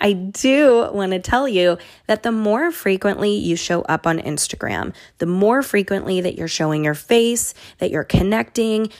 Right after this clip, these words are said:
that you're saying dumb things, like, not even anything too important or too educational, but, like, the salad you're eating or the show you're watching on T V or something that's been,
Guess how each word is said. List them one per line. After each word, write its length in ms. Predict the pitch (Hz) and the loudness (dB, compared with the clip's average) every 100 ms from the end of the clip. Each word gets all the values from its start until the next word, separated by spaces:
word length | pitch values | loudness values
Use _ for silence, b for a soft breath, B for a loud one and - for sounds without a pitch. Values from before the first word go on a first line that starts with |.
| B | B
that 100 | 180 | 0
you're 220 | 190 190 | 2 2
saying 880 | 196 - 208 202 202 202 202 - 190 - | 0 0 -2 -2 -2 -2 -4 -8 -12 -2
dumb 340 | 220 254 262 | 0 0 0
things, 480 | - 139 117 196 - | 0 0 -2 -2 2
like, 220 | 214 214 B B | 0 0 B B
not 180 | 240 302 | -2 2
even 200 | 392 370 | 4 4
anything 440 | 311 285 269 254 233 | 2 0 0 -2 0
too 240 | - 226 | 2 2
important 480 | 247 214 226 226 180 | 2 2 2 2 0
or 100 | 151 | -2
too 220 | - 233 | 0 0
educational, 760 | 240 214 - 233 240 185 160 151 | 0 -4 -2 0 2 2 4 2
but, 160 | 180 | 0
like, 220 | 208 208 - B B | 0 0 -2 B B
the 80 | - | 0
salad 480 | - 262 285 294 247 | 2 2 2 2 2
you're 180 | 214 196 | 2 2
eating 480 | 196 180 170 160 165 | 0 2 2 0 -4
or 240 | - 208 | -4 -2
the 120 | 220 | -2
show 220 | 220 254 285 | -2 0 0
you're 200 | 269 208 | 2 2
watching 400 | 175 165 165 160 | 2 0 -2 -2
on 140 | 156 | -4
T 220 | - 165 | -2 -2
V 360 | 160 151 147 147 B B B - | 0 0 0 -4 B B B 2
or 420 | 220 220 214 220 | 4 4 2 0
something 420 | - 240 247 269 | -4 -6 -6 -6
that's 200 | 262 240 | -6 -8
been, 760 | - 240 233 226 226 226 233 | -6 -2 0 0 0 -2 -4